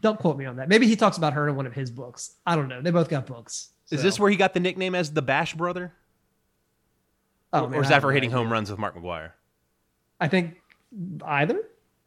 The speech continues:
Speaker 1: I don't know.
Speaker 2: <laughs> She probably
Speaker 1: I don't
Speaker 2: called
Speaker 1: know.
Speaker 2: that too. Um, so
Speaker 1: Probably.
Speaker 2: let's see what else. We got that. We got that. What about, uh, movies and music for the week?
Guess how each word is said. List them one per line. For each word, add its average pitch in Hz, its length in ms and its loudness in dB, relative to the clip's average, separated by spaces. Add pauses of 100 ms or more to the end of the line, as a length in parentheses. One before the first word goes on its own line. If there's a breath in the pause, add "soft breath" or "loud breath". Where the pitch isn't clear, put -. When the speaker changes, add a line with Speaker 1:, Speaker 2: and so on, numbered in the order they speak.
(160)
Speaker 1:
I 135 220 -8
don't 143 140 2
know. 226 240 -2
Speaker 2:
<laughs> 143 480 -10
She 139 200 -8
probably 127 260 -2
Speaker 1:
I - 20 6
don't 151 180 4
Speaker 2:
called 208 140 0
Speaker 1:
know. 170 60 -6
Speaker 2:
that 87 200 -12 (540 loud breath)
too. - 60 -4
Um, 147 520 8
so 208 840 4
Speaker 1:
Probably. - 380 -8
Speaker 2:
let's 180 220 -2
see 120 140 -6
what 110 160 -2
else. 92 260 -6
We 131 60 -14
got 123 180 -4
that. 151 220 2
We 127 80 -4
got 110 200 -4
that. 131 240 -2
What 160 120 0
about, 165 200 4
uh, 143 120 4
movies 139 360 0
and 123 100 -2
music 120 340 -2
for 104 100 -10
the 87 80 -8
week? 82 340 -14